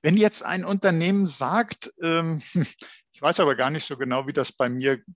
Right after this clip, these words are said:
läuft, wie kann ich denn die Passwortqualität überprüfen bei mir, äh, im Unternehmen? Wie kann ich denn erstmal, äh, schauen,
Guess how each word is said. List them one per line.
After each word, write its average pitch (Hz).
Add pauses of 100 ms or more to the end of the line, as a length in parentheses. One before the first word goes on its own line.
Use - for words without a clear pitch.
(240)
läuft, 127
wie 165
kann 196
ich 185
denn 170
die 156
Passwortqualität 147 (480)
überprüfen 147 (180)
bei 117
mir, 107
äh, 110
im 113
Unternehmen? 104
Wie 107
kann 147
ich -
denn 135
erstmal, 127 (520)
äh, 127
schauen, 156